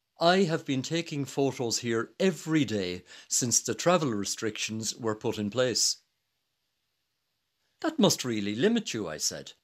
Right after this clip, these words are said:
"You must be running out of things to photograph by now." That was when I was taught a lesson which, I hope, will stand to me from now on. "Oh no," she said. "Being restricted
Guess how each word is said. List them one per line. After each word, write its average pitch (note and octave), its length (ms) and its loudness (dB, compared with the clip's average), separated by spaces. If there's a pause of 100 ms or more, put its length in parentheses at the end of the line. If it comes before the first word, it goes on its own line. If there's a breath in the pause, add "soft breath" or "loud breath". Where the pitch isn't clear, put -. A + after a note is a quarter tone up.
(440 loud breath)
"You D3+ 100 4
must D3+ 300 4
be C3+ 180 0
running D#3 480 4
out D#3 220 4
of C#3 100 -6
things A#2 340 -4
to - 80 -8
photograph C#3+ 680 -2
by G2+ 160 2
now." F#2+ 320 -2 (1120)
That D#3 380 4 (220)
was C#3+ 220 -2
when C3+ 140 2
I C#3 160 4
was B2 200 -2
taught A#2 300 -2
a A2+ 60 0
lesson A#2 480 -2
which, D#3 320 -4 (180 loud breath)
I A2+ 140 0
hope, D3+ 380 0 (300 loud breath)
will A2 140 -2
stand E3+ 440 6
to G2+ 100 -6
me E2+ 160 -8
from G#2 180 -8
now A2 260 0
on. A2+ 300 -2 (1120)
"Oh C4+ 200 8
no," A3 220 8
she - 180 -2
said. - 320 -6 (840)
"Being G#3+ 520 4
restricted D3 720 0